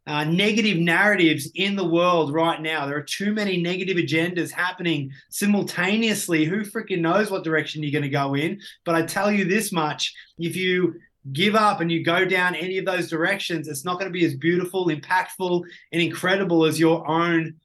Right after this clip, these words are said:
story and your own narrative. So I think we need to just understand that we are in control if we choose to be, if we choose to be aware, and if we choose to show up every single day with the intention to put in the work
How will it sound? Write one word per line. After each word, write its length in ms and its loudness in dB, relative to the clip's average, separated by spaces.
story 500 2
and 100 0
your 140 -2
own 160 -2
narrative. 500 -2
So 320 0
I 80 0
think 260 -8
we 160 0
need 180 0
to 80 -10
just 300 -8
understand 640 2
that 80 -2
we 180 8
are 160 2
in 200 -2
control 640 2
if 220 -6
we 160 -4
choose 360 -2
to 80 -8
be, 240 2
if 120 -4
we 100 -2
choose 240 -6
to 80 -12
be 140 4
aware, 400 2
and 260 2
if 220 -2
we 140 2
choose 440 -2
to 100 -6
show 240 0
up 140 0
every 200 0
single 320 -2
day 180 2
with 140 -2
the 120 0
intention 720 -2
to 80 -2
put 200 4
in 80 6
the 100 6
work 400 4